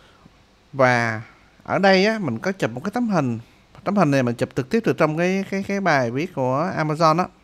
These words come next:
Khi mà bạn tạo thì nó, nó đưa ra một cái ví dụ.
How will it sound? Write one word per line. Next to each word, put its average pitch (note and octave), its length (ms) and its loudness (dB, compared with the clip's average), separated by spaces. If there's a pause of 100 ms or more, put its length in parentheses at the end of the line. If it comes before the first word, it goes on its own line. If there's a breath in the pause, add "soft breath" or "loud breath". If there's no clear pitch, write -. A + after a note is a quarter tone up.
(520)
Khi E3 180 0
mà C#3+ 100 2
bạn A#2+ 200 2
tạo A2 280 4
thì C#3+ 120 2
nó, D#3+ 140 2 (160)
nó F3+ 200 0
đưa F3 180 2
ra D#3+ 120 0
một B2 140 -4
cái E3 80 -6
ví F#3 180 2
dụ. G2+ 240 2